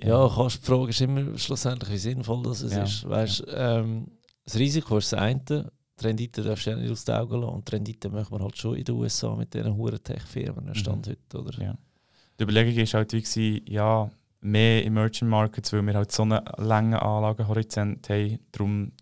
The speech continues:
Speaker 2: das eher Übergewicht jetzt in unserem Beispiel. Das war meine Überlegung gewesen.
Speaker 1: Ja, eben,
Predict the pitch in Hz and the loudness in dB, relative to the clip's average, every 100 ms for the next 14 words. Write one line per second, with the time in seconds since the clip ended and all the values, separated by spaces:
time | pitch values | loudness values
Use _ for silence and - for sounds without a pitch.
0 | _ 101 101 - 101 98 95 110 - 104 | _ 0 0 2 0 0 0 -2 0 -2
1 | 95 101 101 - 101 101 104 101 - - | 0 -2 -2 -4 -4 -2 -2 -4 -8 -12
2 | 101 - 85 95 104 101 101 101 101 101 | -10 -6 -4 -2 -2 -2 -2 -2 -4 -4
3 | - 117 101 98 104 | -8 -6 2 2 2